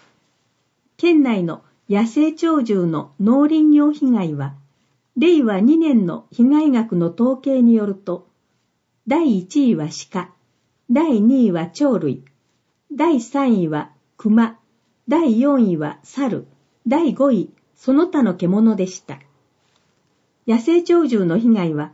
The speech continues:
農作物が食べられてしまう農業被害と、木の皮や芽が食べられてしまうなどの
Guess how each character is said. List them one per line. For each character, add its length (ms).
農 180
作 280
物 280
が 120
食 220
べ 60
ら 140
れ 100
て 140
し 160
ま 160
う 160
農 240
業 220
被 160
害 240
と、 260
木 160
の 160
皮 80
や 100
芽 160
が 220
食 100
べ 120
ら 100
れ 140
て 120
し 120
ま 140
う 100
な 140
ど 120
の 240